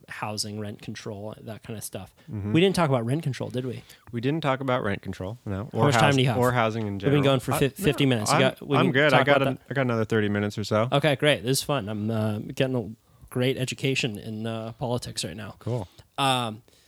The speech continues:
Speaker 1: so, uh, let's talk about rent control. That's a big
Speaker 2: Sure.
Speaker 1: issue.
Speaker 2: Mm-hmm. Okay, well, I, you know, I consider myself a centrist, and here's why. I think that,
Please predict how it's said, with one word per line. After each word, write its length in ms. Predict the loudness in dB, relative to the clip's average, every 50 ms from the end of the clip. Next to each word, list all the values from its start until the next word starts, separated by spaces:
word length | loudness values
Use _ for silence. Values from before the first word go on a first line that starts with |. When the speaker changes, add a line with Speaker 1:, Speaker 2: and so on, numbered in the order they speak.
| _ _ _
Speaker 1:
so, 760 | -4 0 2 4 4 6 6 4 4 2 2 0 -4 -6 -10 -16 -20 _ _ _ _ _ _ _ _
uh, 300 | -10 -8 -8 -8 -10 -10 -12 -14 -16 -18 _ _ _ _ _ _ _ _ _ _ _ -20 -20 _ _ _ _ _ _ _ _ _ _ _ _ -10
let's 140 | -6 -6 -4
talk 200 | -2 -4 -4 -4
about 160 | -6 -8 -8
rent 200 | -8 -8 -8 -8
control. 360 | -8 -10 -10 -10 -12 -14 -16 -20 _ _ _ -10
That's 160 | -8 -8 -6 -4
a 40 |
big 100 | -4 -2
Speaker 2:
Sure. 80 | -2 -2
Speaker 1:
issue. 240 | -2 -2 -4 -6 -8 -8 _ _ -10 -8
Speaker 2:
Mm-hmm. 260 | -6 -4 -4 -4 -6 -8 -10 _ _ _ _ _ _ _ -20 -20 -20 _ -20 _ _ -12 -6
Okay, 220 | -4 0 2 2 2
well, 360 | 2 2 2 2 2 0 -2 -6
I, 160 | -8 -8 -8 -10 -10 -6
you 100 | -4 -2
know, 240 | -2 -2 -2 -4 -8 _ _ _ _ _ _ _ _ _ _ _ _ _ -6
I 120 | -6 -6
consider 360 | -2 -2 -2 0 2 0 2
myself 540 | 2 2 0 0 0 0 0 0 -2 -8 -20 -20 _ _ _ -10
a 60 | -10
centrist, 580 | -8 -6 -6 -8 -8 -8 -10 -12 -12 -14 -16 -18 _ _ _ _ _ -6
and 140 | -6 -4 -2
here's 180 | 0 -2 0 0
why. 180 | 0 0 0 0
I 100 | -4 -6
think 300 | -4 -2 -2 -2 -2 _ -2
that, 320 | 0 0 2 0 -2 -2